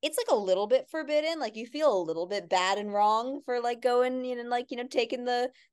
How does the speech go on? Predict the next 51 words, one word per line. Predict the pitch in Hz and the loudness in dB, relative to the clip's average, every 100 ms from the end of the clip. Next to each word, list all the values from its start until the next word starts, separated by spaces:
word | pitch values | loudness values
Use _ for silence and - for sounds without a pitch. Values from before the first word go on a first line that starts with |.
| - | -8
the | 233 | -2
candy | 254 233 233 247 | 2 2 0 0
that | 240 208 | 2 2
isn't, | 214 226 208 | 0 -4 -6
like, | 214 220 - | -6 -6 -4
necessarily, | 214 214 220 - 208 214 214 214 214 226 233 _ _ _ | -4 -2 -4 2 4 4 2 0 0 0 -4 _ _ _
uh, | 185 196 - | 4 4 4
on | 202 202 | 4 2
the | 208 | 0
level. | 202 202 202 220 | 2 2 2 -2
It's | 214 202 | -6 -4
not | 190 - | -2 -2
standard, | - 190 180 185 208 247 269 - | -2 2 2 2 2 2 0 0
but, | 339 | 0
like, | 170 240 - _ _ _ | 0 -2 -4 _ _ _
you | 359 | 2
feel, | - 539 262 | 6 6 4
you | 330 | 0
also | 392 403 | 0 0
feel | 370 339 | -4 0
like | 302 | 0
you've | 277 | 0
been, | 240 | -2
like, | 226 220 | -4 0
let | 202 190 | 4 6
into, | 185 180 180 | 4 0 -4
like, | 156 | -4
a | 165 | -8
secret | - 175 165 | -12 -8 -6
adult | 156 143 110 | -2 -2 -2
club. | - 135 135 196 226 | -8 -8 -8 -10 -6
Like, | 175 156 151 | -2 -2 -2
"Ooh, | 208 180 - | -6 -4 -2
I | 151 | -2
have | 185 151 | -4 -6
soda | - 165 156 | -4 -2 -2
now. | 92 71 50 - | -6 -10 -12 -10
I'm | 170 | -4
not, | 170 131 - _ _ - | -4 -4 -8 _ _ -4
I'm | |
not | 190 - | -4 -2
supposed | - 170 | -2 -2
to | 165 | -2
have | 147 - | -8 -4
soda, | 151 143 50 - | -4 -4 -6 -6
but | - - | -6 -6
now | 170 165 139 | -6 -4 -4
I | - | -6
have | 165 160 156 | -8 -6 -6
it. | - - | -8 -16
Mwahaha." | 170 165 165 165 156 160 160 - - 202 | -14 -14 -4 -2 -4 -6 -10 -8 -6 -8